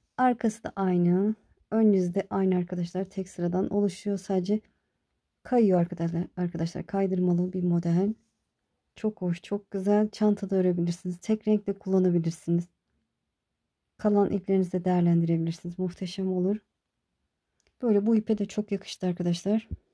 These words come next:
Kar topu Baby One kullandım. Şöyle size büyük bir parça da ördüm. Onu göstereyim. Bunda daha ince bir ip kullandım arkadaşlar.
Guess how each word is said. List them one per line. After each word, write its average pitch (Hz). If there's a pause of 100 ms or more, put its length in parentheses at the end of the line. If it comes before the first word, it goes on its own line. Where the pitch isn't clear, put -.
(1160)
Kar 208
topu 185
Baby 180
One 185
kullandım. 202 (720)
Şöyle 240
size 226
büyük 214
bir 208
parça 202
da 190
ördüm. 175
Onu 202
göstereyim. 196
Bunda 214 (520)
daha 220
ince 180
bir 170
ip 170
kullandım 170
arkadaşlar. 170